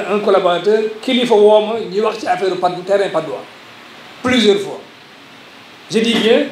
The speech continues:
plusieurs fois. Donc, dama bëgg syndicat bi ngeen rassurer le personnel de ce point de vue-là.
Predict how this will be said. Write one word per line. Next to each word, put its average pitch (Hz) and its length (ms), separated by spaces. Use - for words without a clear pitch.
plusieurs 202 360
fois. - 200
Donc, 240 320
dama 208 220
bëgg 269 640
syndicat 214 560
bi 220 160
ngeen 170 320
rassurer 214 420
le 180 120
personnel 175 380
de 180 60
ce 220 120
point 196 180
de 160 100
vue-là. 165 380